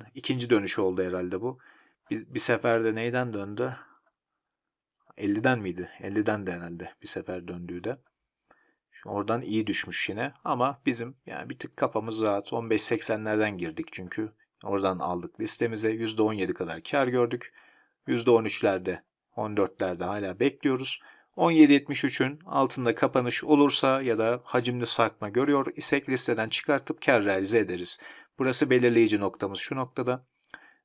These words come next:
Daha ciddi bir bozulma görmediğim için henüz listeden çıkartmadım arkadaşlar.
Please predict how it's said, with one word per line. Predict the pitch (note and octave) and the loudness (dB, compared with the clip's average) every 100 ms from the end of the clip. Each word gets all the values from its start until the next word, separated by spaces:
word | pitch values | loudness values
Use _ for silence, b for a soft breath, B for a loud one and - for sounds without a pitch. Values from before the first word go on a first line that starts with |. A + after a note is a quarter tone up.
| - | 4
Daha | C3+ C3 C3+ - _ - | 8 8 6 0 _ -4
ciddi | B2+ C3 B2 | 0 4 4
bir | A#2 | 6
bozulma | A2+ G#2 G#2 G2+ | 4 4 2 0
görmediğim | A#2+ C#3 C#3 C3+ C3+ | 2 2 2 0 0
için | C3 D3+ C#3 | -2 -4 -6
henüz | D3 B2 A2 | -4 -2 -2
listeden | A2 - F#2+ F#2+ | -2 -2 -4 -4
çıkartmadım | - D3+ C#3+ C#3 C3 | -4 -2 -2 -4 -4
arkadaşlar. | B2+ A#2 A#2+ A#2 - C3 - | -4 -2 -2 -2 -2 -6 -8